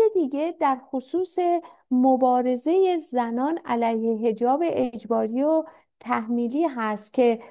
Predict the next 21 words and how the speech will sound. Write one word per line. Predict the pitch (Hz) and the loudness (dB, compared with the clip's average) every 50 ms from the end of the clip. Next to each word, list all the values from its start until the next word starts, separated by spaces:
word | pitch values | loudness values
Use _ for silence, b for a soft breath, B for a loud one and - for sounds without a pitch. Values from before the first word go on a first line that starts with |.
| B B - | B B 2
در | 254 247 254 | 4 4 6
واقع | 247 254 247 247 349 381 370 - 320 320 | 6 4 2 4 2 0 0 0 -2 2
دو | 320 339 381 392 | 2 2 4 4
نکته | 381 339 294 277 - - 285 277 285 | 2 2 2 0 0 0 0 0 2
رو | 320 330 | 2 0
ما | 320 320 311 | 0 0 0
می‌تونیم، | 311 330 311 311 - 311 311 320 320 320 302 B B B B _ - | 0 0 -2 -2 -4 -2 -2 0 -2 -2 -4 B B B B _ -6
اه، | - 247 240 233 226 220 214 | -2 -2 0 0 0 -2 -2
یادآور | 214 208 220 247 240 233 214 233 226 220 233 226 226 214 | -2 0 4 4 4 4 2 0 -2 0 0 0 0 -2
بشیم. | 214 208 202 - 214 196 - - | -4 -6 -6 -8 -12 -12 -12 -6
یکی | 277 320 381 403 403 - 403 | 0 2 2 2 2 2 0
این | 381 370 349 | 2 2 0
که | - - 339 330 | 0 0 0 0
لایحه | 311 294 285 269 262 247 240 233 233 247 240 233 262 311 349 349 349 392 | 2 2 4 4 4 4 4 2 0 0 -2 0 0 -2 -2 0 0 0
موسوم | 359 311 269 247 233 220 214 - - 240 226 220 214 208 | 0 2 0 0 -2 -4 -6 -8 -8 -6 -4 -4 -2 -2
به | 233 226 220 208 214 B B B B B B - | 0 0 0 -2 -4 B B B B B B -2
عفاف | 240 247 240 - - 202 359 370 370 - | -2 -2 0 2 2 4 4 4 2 2
و | 339 302 262 | 0 2 2
حجاب | 254 240 226 202 233 233 240 262 277 302 294 B B B B B - | 2 2 2 2 2 2 4 4 4 2 0 B B B B B -4
مصداق | - 240 247 262 262 262 - - 294 302 339 349 381 | 0 0 2 2 0 -2 -2 -2 0 0 0 0 0
روشن | 359 320 294 254 240 233 - 262 254 262 | -2 0 2 0 0 0 -2 -2 -2 -2